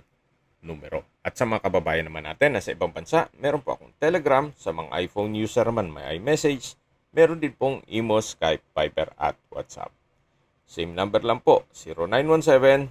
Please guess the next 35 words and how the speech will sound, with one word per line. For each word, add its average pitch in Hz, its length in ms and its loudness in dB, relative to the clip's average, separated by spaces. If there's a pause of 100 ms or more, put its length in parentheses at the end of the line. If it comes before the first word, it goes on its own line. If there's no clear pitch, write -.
(160)
three - 160 -4
one 135 240 4
six, - 480 -4
three 95 240 -6
three 85 320 -6 (880)
nine 71 240 -18
nine. 85 240 -2 (720)
Sa 113 80 2
mga 120 240 0
nagtatanong 110 320 2
naman 101 160 0
po 104 80 4
ng 92 160 -6
aming 85 240 -10
Facebook, 160 480 2
meron 87 320 0
po 60 160 -4
kaming 65 240 -20
Facebook - 400 -16
page 143 400 0
na - 80 -18
Nove 110 240 2
Nine 160 160 2
T 143 160 -4
V 107 160 4
at - 80 -4
Facebook 92 480 -4
Reels 80 400 -6
Video. 71 400 -8 (400)
Meron 123 240 -2
din 110 240 -6
pong 95 240 -2
TikTok - 400 -4
at 80 320 0
Instagram. 73 560 -8